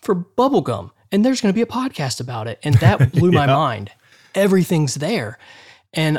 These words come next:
Speaker 1: I said, "I think I have something to say." I'm, I'm a pretty chatty person. I, I, but I felt like I had something to say, and I was like, "I'm gonna start a podcast. I don't even know what it's gonna be about yet, but I'm gonna do something with it." And so that's where the love really started,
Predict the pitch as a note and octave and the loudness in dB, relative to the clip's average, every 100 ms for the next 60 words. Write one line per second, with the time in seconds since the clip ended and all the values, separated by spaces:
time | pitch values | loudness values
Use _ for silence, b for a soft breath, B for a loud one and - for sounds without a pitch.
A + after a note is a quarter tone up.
0 | - D#3+ - D#3 C#3 F#3 F#3 D#3+ D3+ D#3 | -2 -2 -2 -2 -2 -2 0 0 -2 -2
1 | C#3+ C3 A#2+ F#3 C4+ G2 - _ - B2+ | -2 -2 0 -2 -2 -6 -16 _ -8 -4
2 | C3+ C3+ A#2+ - A#2+ G#2+ - A#2 G#2 - | -2 0 0 -2 -4 -2 -2 -2 -4 -6
3 | B2 - A#2 - B B B _ - D3+ | -6 -6 -8 -12 B B B _ -6 -6
4 | - D3+ D3 C3+ - D3 C#3+ D3 C#3+ D#3 | -2 -2 -2 -2 -2 -2 0 -2 -2 -2
5 | C3+ B2+ A2+ E3+ F#3 C#3 B2+ C3+ D#3 C#3 | -4 -4 -4 -2 0 -2 -2 -2 0 2
6 | D3+ A#2+ A#2+ G#2+ A#2 A2+ A#2+ - D3+ E3 | 0 0 -4 -6 -8 -10 -14 -2 0 2
7 | D#3 C3 - A#2+ A2+ G#2+ - - _ - | 4 2 2 2 0 -2 -8 -20 _ -6
8 | D3+ C3 D3+ C#3+ B2+ C3+ A#2+ A#2 A#2 A#2 | -2 0 0 0 -2 -4 -4 -4 -4 -4
9 | A2 B B B B D3 C#3 D3 G3 - | -8 B B B B -4 0 2 0 0
10 | A#3 G#3+ C#3+ C3+ B2+ B2+ A#2+ A2 - A2+ | 0 0 0 0 0 0 0 -4 -4 -4
11 | C3 G#2 | -4 -8